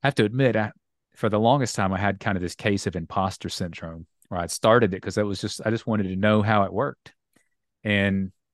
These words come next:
and started talking to these people who I felt like they were way out of my league, you know, and, and I feel really, really lucky that people agree to come talk to me. And it's a real labor of love. I don't know that I've ever done anything,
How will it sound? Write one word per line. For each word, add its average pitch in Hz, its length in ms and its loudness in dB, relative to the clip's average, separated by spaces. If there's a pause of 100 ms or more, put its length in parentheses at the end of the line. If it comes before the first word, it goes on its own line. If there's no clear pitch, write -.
(140)
and 98 160 -6
started 101 280 0
talking 110 360 0
to 85 40 -4
these 90 200 -6
people 95 360 0
who 95 80 0
I 95 80 4
felt - 160 0
like 101 100 0
they 104 60 -6
were 92 140 -6
way 113 300 4
out 107 120 4
of 98 80 2
my 90 120 0
league, 92 380 -2
you 92 80 -2
know, 90 240 -2 (880)
and, 98 340 -4
and 107 160 0
I 98 80 2
feel 104 320 4
really, 117 340 0
really 107 220 -2
lucky 101 480 -4 (340)
that 92 120 -10
people 107 280 0
agree 98 500 0 (460)
to 117 80 -4
come 92 220 -2
talk 104 280 0
to 120 140 -2
me. 104 260 -2 (440)
And 92 420 -4
it's 127 300 0
a 123 80 2
real 120 420 4
labor 104 360 0
of 87 140 -10
love. 85 340 -8 (560)
I 98 120 -4 (840)
don't 131 220 0
know 110 200 4
that 98 120 0
I've 92 140 2
ever 98 220 0
done 98 240 -2
anything, 127 540 -2